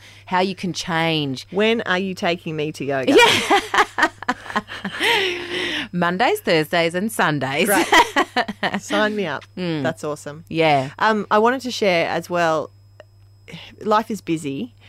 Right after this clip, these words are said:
Speaker 2: and it's very hard. Um, I used to think of self-care as a facial, like that. They, the two things were, like,
Speaker 1: <laughs> Well,
Speaker 2: synonymous.
Speaker 1: it is, in a
Speaker 2: It
Speaker 1: way.
Speaker 2: is,
Speaker 1: Yeah.
Speaker 2: but that was, like, my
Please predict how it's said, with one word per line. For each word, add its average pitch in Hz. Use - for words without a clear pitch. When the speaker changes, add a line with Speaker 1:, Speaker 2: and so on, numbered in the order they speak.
Speaker 2:
and 175
it's -
very 185
hard. 160
Um, 156
I 202
used 254
to 269
think 214
of 185
self-care 160
as 156
a 170
facial, 262
like 190
that. 180
They, 220
the 269
two 240
things 202
were, 190
like, 175
Speaker 1:
<laughs> -
Well, 480
Speaker 2:
synonymous. -
Speaker 1:
it 311
is, 220
in 294
a 262
Speaker 2:
It -
Speaker 1:
way. 208
Speaker 2:
is, 262
Speaker 1:
Yeah. -
Speaker 2:
but 240
that 233
was, 240
like, 233
my 208